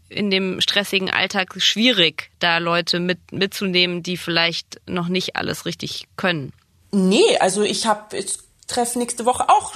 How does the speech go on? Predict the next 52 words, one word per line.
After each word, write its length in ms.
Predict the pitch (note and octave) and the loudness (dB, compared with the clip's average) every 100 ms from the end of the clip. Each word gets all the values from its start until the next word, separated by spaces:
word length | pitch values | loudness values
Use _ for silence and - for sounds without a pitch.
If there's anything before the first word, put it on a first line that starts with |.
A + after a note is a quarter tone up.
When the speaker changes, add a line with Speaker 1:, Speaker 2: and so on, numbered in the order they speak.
| - | -2
Speaker 2:
eine 180 | A3+ A3+ | 0 4
neue 240 | A3+ G#3+ | 4 2
Kollegin, 480 | A3 G#3+ A3+ C#4+ F4 | 0 0 0 4 2
die 80 | C#4+ | 2
hat 80 | C4+ | 0
eine 80 | A#3+ | -2
Initiativbewerbung 920 | A#3 A3 A3 C#4 C4+ C4+ C4 C4 C4 | -4 -4 -4 -4 -4 0 2 2 -2
geschrieben 340 | - C4+ B3+ | -2 -2 -2
mit 120 | A#3+ | -2
tollen 260 | A3+ A3+ A3 | 0 2 2
Fotos. 600 | C4 C#4 D4 D4+ D4+ - - - - - | 0 -2 -2 -2 -4 -6 -12 -20 -20 -8
Dachte 160 | G3+ - | -4 -2
ich 80 | A3 | 0
mir, 220 | G#3+ F3+ | 2 2
„Okay, 320 | F3 - E4+ - A#4+ | 0 -2 -4 0 2
cool. 260 | D#4+ D#3+ - _ _ | 4 2 -2 _ _
Probieren 280 | - C4 D#4+ | -4 2 4
wir 80 | C4 | 4
mal, 180 | F3 F3 | 4 2
komm 160 | - | 2
mal 140 | C4+ C4+ | 0 2
zwei 180 | C4 B3 | 2 2
Wochen 220 | B3+ B3 | 2 0
nach 160 | A#3 B3 | -2 -2
Wien“, 220 | A3+ E3+ | -2 0
ne? 160 | F3 | -2
Das 180 | G3+ A3 | -2 -2
schon, 220 | - A#3 A#3+ - - - | 0 0 -2 -10 -12 -4
das 140 | G#3+ | -2
ist 160 | C#4+ D4 | 0 2
ja 100 | A3+ | 4
ein 200 | G3 F#3+ | 2 0
großes 340 | A#3 A3+ G3 | -4 -4 -4
Ding, 200 | C#4 A#3+ | -2 -2
auch 120 | F#3+ | -2
von 120 | - | -2
der 80 | F#3+ | -2
Alexandra 520 | F3+ F3+ - B3 A#3 | -2 -2 -2 -2 0
und 140 | E3 F3+ | 0 0
von 200 | F3+ F#3 | 0 0
mir. 260 | G#3+ D#3 - - - - | 2 0 -2 -20 -20 -10
Find 280 | - E4 E4 | -2 -2 0
mal 80 | |
jemanden, 280 | G#3 A3 G#3 | 0 0 0
der 120 | G3 | 0
sowas 260 | F#3+ F#3+ F#3 | 0 -2 0
macht. 280 | A#3+ A#3+ - - | 0 -2 -8 -8
Ich 260 | - - | -6 -4
brauch 280 | G3 A3 A#3 | 2 2 0
keine 240 | G#3 F#3+ | -4 -2
klassischen 440 | F#3 F#3+ F#3+ F#3 G3 | 0 -2 -2 -2 0
Maskenbildner. 680 | A3+ - G3+ D#3+ C#3+ C#3+ | 0 0 -4 -4 -4 -6